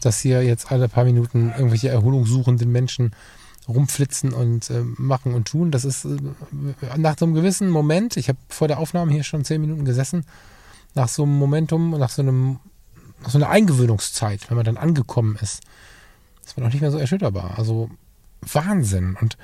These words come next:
was das mit Fotografie zu tun hat, <laughs> äh, das erkläre ich dir jetzt. Es ist ja so, dass es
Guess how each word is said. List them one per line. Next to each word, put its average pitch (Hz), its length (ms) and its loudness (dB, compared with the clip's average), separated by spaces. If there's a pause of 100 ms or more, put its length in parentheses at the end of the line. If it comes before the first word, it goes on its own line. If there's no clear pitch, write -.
(880)
was 135 240 2
das 139 80 2
mit 135 100 4
Fotografie 135 440 2
zu 175 120 -2
tun 180 220 0
hat, 165 260 0 (420)
<laughs> - 460 -16
äh, 131 200 2
das 131 180 0
erkläre 135 300 0
ich 107 60 -2
dir 143 120 -2
jetzt. 135 280 -2
Es 127 120 -2
ist 139 160 -2
ja 127 120 2
so, 160 340 0 (1160)
dass 127 240 -2
es - 440 -2